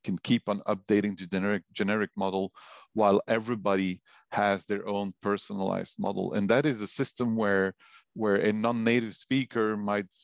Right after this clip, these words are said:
might go into the system with only forty percent and rapidly get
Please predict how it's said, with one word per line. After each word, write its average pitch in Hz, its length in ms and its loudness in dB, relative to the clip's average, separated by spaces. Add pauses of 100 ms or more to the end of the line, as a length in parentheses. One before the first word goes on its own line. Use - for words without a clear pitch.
(120)
might 107 340 -2
go 107 180 2
into 110 240 -4
the 95 120 -4
system - 440 -4
with 98 160 -2
only 101 320 -2
forty 101 320 -4
percent 110 640 -4 (540)
and 98 220 0
rapidly 110 460 0
get 98 260 0